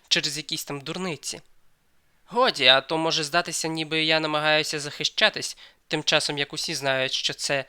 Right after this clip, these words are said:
не в моїй звичці. Вельми вдячний вам, лорде Джуліан, за ваші добрі наміри. Думаю, що ви зрозумієте мене. По вас бачу, що зрозумієте».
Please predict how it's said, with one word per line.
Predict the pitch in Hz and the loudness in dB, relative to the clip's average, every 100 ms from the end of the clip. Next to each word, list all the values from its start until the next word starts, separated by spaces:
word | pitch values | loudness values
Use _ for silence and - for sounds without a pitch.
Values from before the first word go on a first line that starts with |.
| - - - | -12 -20 -8
не | 151 147 | -2 0
в | 139 | 0
моїй | 165 180 160 | -4 -4 -2
звичці. | 123 135 131 - - - _ _ _ _ _ _ - - _ | -4 -6 -4 -4 -4 -10 _ _ _ _ _ _ -20 -20 _
Вельми | 151 165 160 175 | 0 0 2 -2
вдячний | 175 202 - 139 | 2 4 4 0
вам, | 135 135 | -2 -2
лорде | 135 131 139 | -4 -4 -4
Джуліан, | - 214 170 127 127 | -4 -6 -2 -4 -4
за | 143 143 | -8 -4
ваші | 139 - 143 | 0 0 0
добрі | 147 139 151 | -4 -4 -4
наміри. | 185 139 127 - - _ _ - - | -2 -4 -6 -14 -20 _ _ -20 -12
Думаю, | 156 160 160 | -8 -4 -2
що | - - | -2 -4
ви | 156 | -4
зрозумієте | 156 170 190 226 151 123 127 | -6 -6 -6 -2 -2 -4 -8
мене. | - - - _ _ _ _ _ _ | -10 -12 -18 _ _ _ _ _ _
По | - | -6
вас | 160 175 165 | 0 0 2
бачу, | 240 - - | 0 0 -2
що | - | -4
зрозумієте». | 131 143 143 156 151 120 - | -6 -8 -8 -6 -6 -8 -14